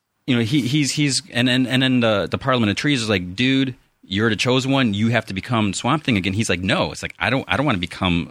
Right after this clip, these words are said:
a bunch of leaves and twigs." He's like, "I'm, I wanna be a human." And so there's been this whole debate, and up until, like, the last issue, in issue seven, first seven issues, there's, he,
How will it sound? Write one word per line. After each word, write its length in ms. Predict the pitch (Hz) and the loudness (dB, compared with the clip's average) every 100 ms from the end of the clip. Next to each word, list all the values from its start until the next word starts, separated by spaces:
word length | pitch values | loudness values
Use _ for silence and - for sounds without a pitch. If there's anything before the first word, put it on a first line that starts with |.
| - | -10
a 60 | 85 | -8
bunch 300 | 82 87 - | -4 -4 -2
of 60 | 82 | 0
leaves 340 | 85 92 92 | 2 2 0
and 80 | 78 | -8
twigs." 320 | - 87 123 | -2 0 0
He's 160 | 107 92 | -2 -4
like, 120 | 90 | -4
"I'm, 200 | 95 104 - | -2 -2 -2
I 100 | 95 | -4
wanna 200 | 117 117 | -2 -4
be 200 | 98 117 | -2 -2
a 60 | 101 | -4
human." 480 | - 151 78 62 | -2 0 0 -2
And 220 | 69 80 - - - - _ _ - | -4 -6 -8 -20 -20 -20 _ _ -6
so 400 | - 120 113 107 | 0 2 2 0
there's 260 | 117 117 | 0 0
been 120 | - 120 | 0 0
this 160 | 110 | 0
whole 140 | 135 131 | 0 -2
debate, 420 | 104 123 135 - - _ - | 0 0 0 -2 -10 _ -6
and 320 | 113 113 113 - _ - | -2 -2 -2 -10 _ -6
up 140 | 139 147 | -2 -2
until, 320 | 127 147 123 | -2 0 2
like, 220 | 107 - | 0 -2
the 120 | 104 | 0
last 340 | 107 107 104 - | 2 0 -2 -2
issue, 540 | 165 - 113 104 104 - _ _ - _ _ _ | 0 2 2 2 0 -4 _ _ -20 _ _ _
in 160 | 98 80 | -4 0
issue 260 | 101 107 | 0 0
seven, 280 | - 139 107 | 0 0 -2
first 240 | - 147 - | 0 0 2
seven 160 | 131 | 2
issues, 240 | 139 120 90 | 2 0 0
there's, 180 | 123 110 | 0 -2
he, 340 | 113 131 135 | -2 -2 -2